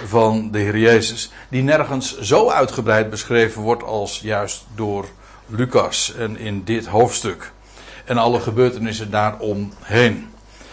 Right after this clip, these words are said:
Hoewel ook Matthäus een duit in het zakje doet, eh, moet ik zeggen dat de beschrijving in Lucas aanzienlijk uitgebreider is.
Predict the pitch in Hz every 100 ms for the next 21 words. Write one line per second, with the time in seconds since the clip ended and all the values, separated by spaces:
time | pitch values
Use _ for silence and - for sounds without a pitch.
0 | - - - 113 113 107 107 101 107 -
1 | 101 98 113 110 104 - - - 117 98
2 | 117 117 117 107 131 120 - 113 123 127
3 | - - - - - - - - - 107
4 | 110 117 107 - 107 98 98 87 95 90
5 | - 104 92 - 120 110 107 110 110 107
6 | 160 156 117 - - 110 117 110 95 110
7 | 156 151 110 101 - - - - - -
8 | - 113 113 - 104 101 98 95 98 113
9 | 123 - -